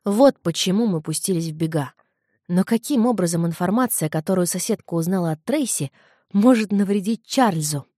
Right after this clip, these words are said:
Мы с Ариэллой никогда не упоминали его в записках —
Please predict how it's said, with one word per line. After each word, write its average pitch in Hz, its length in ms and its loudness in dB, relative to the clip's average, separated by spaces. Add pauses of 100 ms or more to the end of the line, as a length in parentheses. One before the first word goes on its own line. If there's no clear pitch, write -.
(1120)
Мы 233 160 2
с 254 120 0
Ариэллой 240 420 4
никогда 226 460 2
не 226 120 4
упоминали 180 500 -2
его 175 180 -2
в 175 60 -10
записках — 175 640 -6